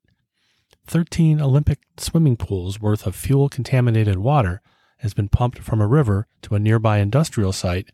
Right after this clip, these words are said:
where the harmful chemicals will be separated and the clean water will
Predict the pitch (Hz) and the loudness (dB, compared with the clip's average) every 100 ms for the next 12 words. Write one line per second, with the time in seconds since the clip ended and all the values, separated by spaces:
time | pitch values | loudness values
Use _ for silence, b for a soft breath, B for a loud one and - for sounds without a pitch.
0 | _ 98 98 98 117 120 127 120 - 110 | _ -4 -4 0 0 0 -2 -6 -4 -4
1 | 101 98 98 101 92 95 - 143 101 95 | -4 -4 -2 -4 -4 -2 -2 -2 0 0
2 | 98 107 98 98 - 147 170 110 92 90 | 0 0 0 -2 -2 2 2 2 0 0
3 | 95 98 101 101 | 0 0 -2 -4